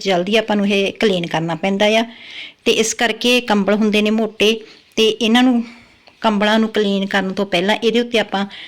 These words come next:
ਗਲਾਫ ਨੂੰ ਕਵਰ ਕਰਾਂਗੇ ਬਹੁਤ ਹੀ ਵਧੀਆ ਤਰੀਕੇ ਨਾਲ। ਨਹੀਂ ਤਾਂ ਜੇ ਆਪਾਂ ਕੰਬਲ ਦੇ ਉੱਪਰ ਨਾ ਗਲਾਫ ਨੂੰ ਫਿੱਟ ਕਰਦੇ ਹਾਂ ਤਾਂ ਉਹ ਕਈ ਵਾਰੀ ਨਹੀਂ ਸੈੱਟ ਬਹਿੰਦਾ ਹੈਗਾ, ਤੇ ਉਹਨੂੰ ਫਿੱਟ ਕਰਨ ਦਾ ਤੇ ਸੈੱਟ ਕਰਨ ਦਾ ਤਰੀਕਾ ਇੱਕੋ ਹੀ ਆ,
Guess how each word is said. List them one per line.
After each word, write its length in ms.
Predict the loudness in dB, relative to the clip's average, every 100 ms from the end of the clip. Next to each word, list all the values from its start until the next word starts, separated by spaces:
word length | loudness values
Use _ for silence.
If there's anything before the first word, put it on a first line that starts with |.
| -18 -20 _ -2
ਗਲਾਫ 340 | 2 2 2
ਨੂੰ 120 | -2
ਕਵਰ 240 | 0 -2 -2
ਕਰਾਂਗੇ 440 | -2 -2 -2 -6 -8 -20 -20 _
ਬਹੁਤ 300 | -2 0 0
ਹੀ 60 | 0
ਵਧੀਆ 300 | 0 0 -2
ਤਰੀਕੇ 360 | 0 -4 -2
ਨਾਲ। 140 | -4 -4 -8 -18 -12 -2
ਨਹੀਂ 240 | 0 0
ਤਾਂ 140 | 0 -2
ਜੇ 200 | 0 -2
ਆਪਾਂ 220 | 0 -2
ਕੰਬਲ 380 | 0 0 2 2
ਦੇ 80 | 2
ਉੱਪਰ 240 | 0 0
ਨਾ 140 | 2 2
ਗਲਾਫ 320 | 4 2 0 -2
ਨੂੰ 80 | -2
ਫਿੱਟ 240 | -2 -2
ਕਰਦੇ 320 | -2 0 2
ਹਾਂ 60 | 0
ਤਾਂ 160 | 2 -2
ਉਹ 280 | -2 -2 -2
ਕਈ 160 | 2 2
ਵਾਰੀ 160 | 4 4
ਨਹੀਂ 200 | 4 2
ਸੈੱਟ 320 | 0 -4 -4
ਬਹਿੰਦਾ 320 | -4 -2 -2
ਹੈਗਾ, 280 | -2 0 -2 -4 -12 -18 -18 -2
ਤੇ 100 | 2
ਉਹਨੂੰ 180 | 2 2
ਫਿੱਟ 260 | 0 -2 0
ਕਰਨ 280 | 0 2
ਦਾ 120 | 2 2
ਤੇ 140 | 0
ਸੈੱਟ 280 | 0 -4 -2
ਕਰਨ 220 | -2 0
ਦਾ 100 | 0
ਤਰੀਕਾ 360 | -2 -4 0 -2
ਇੱਕੋ 340 | -2 -8 -2
ਹੀ 140 | 2
ਆ, 80 | 2